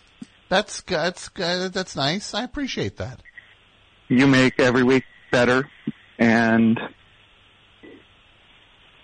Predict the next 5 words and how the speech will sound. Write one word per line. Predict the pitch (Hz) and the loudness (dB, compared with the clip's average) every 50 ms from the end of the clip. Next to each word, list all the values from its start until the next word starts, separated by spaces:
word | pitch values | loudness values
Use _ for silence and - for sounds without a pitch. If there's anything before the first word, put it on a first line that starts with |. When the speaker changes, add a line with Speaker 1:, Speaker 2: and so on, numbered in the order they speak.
| _ - - - - - _ _ _ _ _ - | _ -18 -18 -18 -18 -20 _ _ _ _ _ -10
Speaker 1:
Thank | 190 147 143 - - - | -10 -10 -10 -12 -14 -16
you, | 87 85 82 - _ _ | -18 -16 -18 -20 _ _
John. | - 82 85 87 87 92 82 _ _ _ _ _ _ _ _ _ _ _ _ _ _ _ _ _ _ _ _ _ _ _ _ _ _ _ _ _ _ _ _ _ | -16 -14 -14 -12 -14 -16 -18 _ _ _ _ _ _ _ _ _ _ _ _ _ _ _ _ _ _ _ _ _ _ _ _ _ _ _ _ _ _ _ _ _
Thank | - 123 113 - - | -8 -8 -8 -10 -12
you. | 90 87 | -14 -16